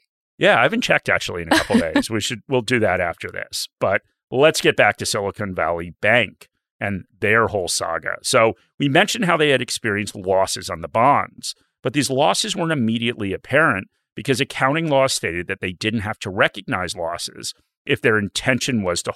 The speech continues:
Speaker 1: hold the bonds until maturity.
Speaker 2: So in a way, they were masked a bit, legally masked. The accounting term that is used to describe reflecting the true valuation of assets held is called mark-to-market.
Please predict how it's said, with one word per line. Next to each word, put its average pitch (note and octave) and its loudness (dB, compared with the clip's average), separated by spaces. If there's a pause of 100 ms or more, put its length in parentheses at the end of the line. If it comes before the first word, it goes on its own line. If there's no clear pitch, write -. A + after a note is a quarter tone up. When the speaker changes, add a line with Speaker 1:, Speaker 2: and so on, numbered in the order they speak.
Speaker 1:
hold G#2 -2
the A2 -2
bonds D#2+ -4
until E2+ -10
maturity. F#2+ -6 (160)
Speaker 2:
So - 0
in B3+ 0
a E4 2
way, A3+ 4
they G3 2
were F3+ 2
masked - -2
a D#3+ -6
bit, - -10 (200)
legally C4 2
masked. - -6 (140)
The G#3 0
accounting B3+ 0
term G#3 2
that F#3+ 0
is F3+ -2
used D#3+ -2
to F3 -6
describe F3+ -2
reflecting F#3+ -2
the D#3+ 0
true G#3 0
valuation F#3+ 0
of E3 -6
assets - -6
held D4 0
is - -4
called F3+ -4
mark-to-market. F3 -2